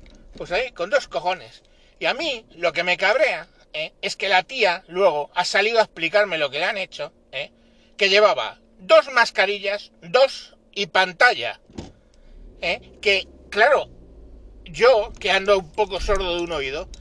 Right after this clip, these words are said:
tenía que estar como diciendo, "¿Qué me estás diciendo?", y repitiéndole lo que me estaba diciendo,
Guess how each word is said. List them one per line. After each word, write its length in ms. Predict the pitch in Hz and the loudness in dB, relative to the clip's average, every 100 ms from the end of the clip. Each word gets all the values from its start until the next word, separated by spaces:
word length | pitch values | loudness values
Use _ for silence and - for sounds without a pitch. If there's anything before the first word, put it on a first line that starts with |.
| - - - | -20 -20 -10
tenía 320 | 170 190 262 | -6 -2 -2
que 280 | - 185 175 | 0 -2 -2
estar 340 | 160 - 196 240 - - | -6 -6 -2 -2 -4 -12
como 160 | 185 170 | -14 -12
diciendo, 300 | 175 143 143 | -10 -10 -8
"¿Qué 100 | 196 | -8
me 80 | |
estás 320 | 214 - 180 147 | -8 -6 -6 -8
diciendo?", 600 | 131 220 226 156 127 - - - - - - - - - | -10 -6 -6 -6 -12 -14 -16 -16 -16 -18 -18 -18 -20 -12
y 120 | 156 170 | -6 0
repitiéndole 880 | 180 175 165 170 247 277 190 165 | 2 2 0 0 0 2 2 2
lo 100 | 151 | 0
que 120 | 139 139 | -2 -6
me 80 | |
estaba 340 | 139 - 277 269 | -4 2 4 4
diciendo, 640 | 254 - 269 247 202 262 | 2 -2 -4 -4 -4 -8